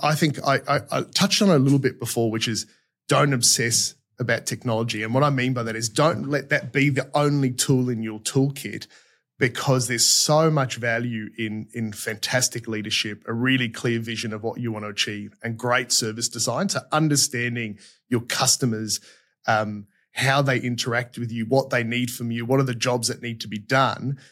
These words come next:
because there's so much value and extract, to be extracted in those areas. And then, un-,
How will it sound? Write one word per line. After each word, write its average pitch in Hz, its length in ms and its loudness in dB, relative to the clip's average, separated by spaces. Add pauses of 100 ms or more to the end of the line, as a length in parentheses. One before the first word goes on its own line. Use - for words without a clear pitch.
(120)
because 135 240 2
there's 117 120 0
so 156 440 4
much 131 240 0
value 113 480 -4
and 107 80 -8
extract, - 580 -2
to 131 80 -4
be 110 80 -4
extracted 110 640 -2 (160)
in 113 200 -4
those 117 340 2
areas. 101 480 -8
And 127 120 -2
then, 127 240 0 (600)
un-, 165 400 2